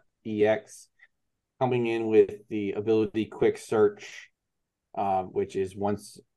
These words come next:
during your turn, you may search your deck for a card and put it in your hand, then shuffle your deck. Uh, you cannot, you cannot use more than one Quick Search ability each turn. Um, as an attack, you'll probably never use two.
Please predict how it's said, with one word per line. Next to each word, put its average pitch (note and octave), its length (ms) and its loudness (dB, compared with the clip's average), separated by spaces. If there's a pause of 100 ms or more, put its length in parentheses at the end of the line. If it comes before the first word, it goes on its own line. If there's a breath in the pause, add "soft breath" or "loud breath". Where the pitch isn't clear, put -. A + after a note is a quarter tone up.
during G#2 220 -2
your G2+ 120 -2
turn, F3+ 360 2
you C3+ 60 2
may A#2+ 280 -2
search A#2+ 240 -4
your A2+ 80 -4
deck G#2+ 220 0
for G#2 120 2
a - 100 -14
card A#2 280 2
and G#2 120 -2
put G#2+ 140 4
it G2+ 40 0
in G#2+ 80 -4
your F#2+ 120 -4
hand, C#3 540 -4 (320)
then C3+ 180 2
shuffle A#2+ 340 2
your A2 140 4
deck. G#2+ 280 2 (280)
Uh, F#2 240 2
you G2 80 -12
cannot, F2+ 340 -6 (120)
you G#2 100 -14
cannot A2+ 300 -2
use G2+ 380 -4
more F#2+ 160 -6
than F#2+ 140 -4
one F2+ 140 -6
Quick - 220 -8
Search E2+ 200 -2
ability E2+ 400 -4
each - 180 -18
turn. G#2 320 -4 (600)
Um, G#2 340 -4 (2000)
as B2 180 2
an A#2+ 60 -2
attack, A2 320 4
you'll G#2+ 100 0
probably F#2 420 -2
never F2+ 260 -2
use E2+ 260 -4
two. D#2+ 240 -8